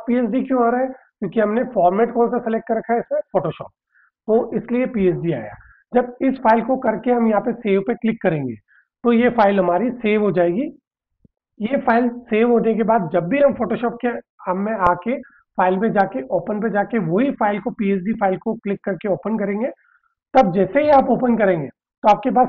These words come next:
सेम इतनी सारी लेयर पे जो आपने काम किया था वो फाइल खुल जाएगी। मतलब कि आपकी एडिटेबल मास्टर फाइल खुलेगी जिसमें in future फिर से चेंजेस करने हैं तो आप चेंजेस कर सकते हैं। लेकिन जब हम इसे प्रिंट फाइल के रूप में सेव करते हैं,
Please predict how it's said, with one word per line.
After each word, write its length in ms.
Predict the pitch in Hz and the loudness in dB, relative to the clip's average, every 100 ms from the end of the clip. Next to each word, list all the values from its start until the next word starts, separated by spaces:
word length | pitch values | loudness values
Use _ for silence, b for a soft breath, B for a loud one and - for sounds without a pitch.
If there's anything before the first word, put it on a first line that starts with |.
| - | 0
सेम 300 | 247 277 285 226 | 4 4 4 -4
इतनी 280 | 254 240 233 | -4 -2 2
सारी 240 | 220 220 | 2 2
लेयर 260 | 214 202 208 | 2 0 -2
पे 140 | 226 | -4
जो 120 | 202 | 0
आपने 240 | 202 208 220 | -2 0 0
काम 260 | 185 190 | 2 0
किया 200 | 180 180 | 0 -2
था 200 | 156 143 b b b - | -2 -8 b b b 0
वो 120 | 220 | 2
फाइल 240 | 226 180 170 | 4 2 2
खुल 220 | 165 131 | -4 -8
जाएगी। 280 | 123 120 127 b b b | -10 -12 -18 b b b
मतलब 420 | 190 220 240 269 - | -2 0 2 0 2
कि 60 | 262 | 2
आपकी 300 | 220 - 254 - | 2 0 -4 -2
एडिटेबल 520 | 180 180 190 208 233 | -2 -2 -2 -2 -2
मास्टर 460 | 202 170 165 247 240 | 0 -2 -4 -4 -2
फाइल 200 | 214 220 | 0 -2
खुलेगी 360 | 226 214 208 311 B B _ 175 | -2 -4 -4 -6 B B _ -4
जिसमें 280 | 180 247 240 | -2 -2 -2
in 160 | - 226 | 0 -2
future 300 | 226 214 220 214 | -2 -4 -4 -4
फिर 120 | 233 | -6
से 140 | 226 277 | -2 -2
चेंजेस 380 | 262 208 208 226 | -2 -4 -4 -6
करने 200 | 202 185 | -6 -4
हैं 100 | 240 | -4
तो 80 | 269 | -2
आप 180 | 214 - | -2 -2
चेंजेस 300 | 165 147 202 220 | -8 -6 -6 -4
कर 120 | 196 180 | -4 -4
सकते 340 | - - 226 | -6 -16 -20
हैं। 60 | 202 b b b b | -20 b b b b
लेकिन 420 | - 196 202 302 - B B B | -2 -2 2 0 -2 B B B
जब 220 | 165 247 | 2 4
हम 280 | 196 247 254 220 | 4 0 -4 -10
इसे 260 | - 262 269 | 0 0 0
प्रिंट 280 | 262 262 269 | 0 0 -2
फाइल 260 | - 226 220 | 0 0 0
के 120 | 240 | -2
रूप 160 | 226 226 | -4 -2
में 120 | 233 | -4
सेव 240 | 240 220 214 | -2 -4 -4
करते 280 | 202 - | -6 -4
हैं, 80 | 226 | -6